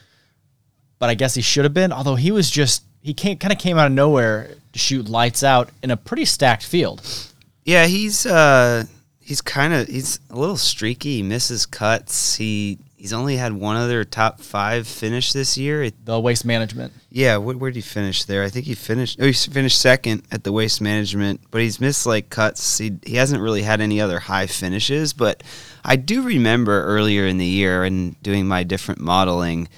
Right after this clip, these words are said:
Speaker 2: seeing his name kinda pop up, and he was on our radar at different times for
Speaker 1: He was.
Speaker 2: certain tournaments. I don't think either of us ever really placed any bets on him, or I don't know if you maybe put him in a lineup at some point on your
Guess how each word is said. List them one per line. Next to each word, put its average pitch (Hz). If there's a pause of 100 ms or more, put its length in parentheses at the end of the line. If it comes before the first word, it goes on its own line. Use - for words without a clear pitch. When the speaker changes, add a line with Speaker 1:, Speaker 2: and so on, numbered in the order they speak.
(180)
Speaker 2:
seeing 135
his 113
name 95
kinda 104
pop 92
up, 87 (440)
and 90 (260)
he 123
was 127
on 143
our 110
radar 92
at 85
different 98
times 78
for -
Speaker 1:
He 110
was. 110
Speaker 2:
certain 85
tournaments. 85
I 98
don't 110
think 95
either 95
of 87
us 82
ever 85
really 80 (500)
placed 85
any 87
bets 82
on 82
him, 82
or 76
I 127
don't 165
know 127
if 101
you 110
maybe 101
put 101
him 95
in 92
a 87
lineup 90
at 87
some 87
point 85
on 90
your 82